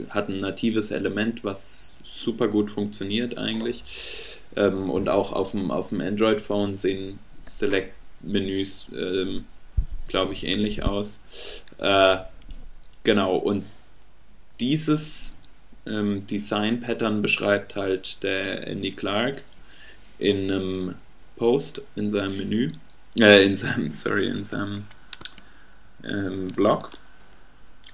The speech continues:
und fragt halt so,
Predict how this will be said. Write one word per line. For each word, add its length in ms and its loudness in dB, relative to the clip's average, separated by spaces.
und 500 0
fragt 680 4
halt 320 4
so, 480 10